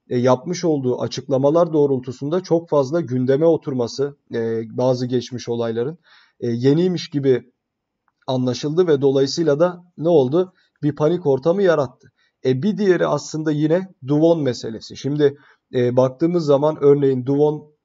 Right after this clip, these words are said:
her zaman söylüyorum, tutuklanır, işte şu olur, yok kaçar. Adam zaten, e, şey, e, ne yapıyor? Ülkenin yargısından aslında olabildiğince kaçıyor şu an arkadaşlar. Dolayısıyla normalde olay Duvon değil.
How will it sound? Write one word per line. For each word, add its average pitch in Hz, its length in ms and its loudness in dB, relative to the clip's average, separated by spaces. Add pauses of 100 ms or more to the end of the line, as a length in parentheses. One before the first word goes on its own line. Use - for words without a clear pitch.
her 131 140 0
zaman 123 240 0
söylüyorum, 117 400 -12
tutuklanır, 135 680 -4
işte - 280 -10
şu 151 200 -4
olur, 143 320 2
yok 143 340 0
kaçar. 135 340 -4
Adam 151 280 0
zaten, 135 500 -2
e, 120 300 -4
şey, 131 300 -2 (480)
e, 123 160 -2
ne 147 40 2
yapıyor? 151 360 0
Ülkenin 139 520 -2
yargısından 120 680 0
aslında 135 460 -2
olabildiğince 135 640 2
kaçıyor 151 360 -4
şu 123 160 -4
an 117 80 -6
arkadaşlar. 113 640 -8 (400)
Dolayısıyla 147 560 4
normalde 139 520 2
olay 143 440 2
Duvon 135 380 2
değil. 117 260 -2